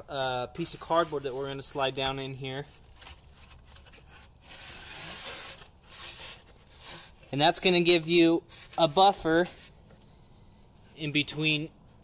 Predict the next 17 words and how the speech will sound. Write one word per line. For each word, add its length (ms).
your 140
shaft 720
and 160
whatever's 360
on 120
the 80
bottom 340
of 140
your 80
tube, 360
'cause 160
it's 120
hard 180
to 60
get 180
that 220
clean, 420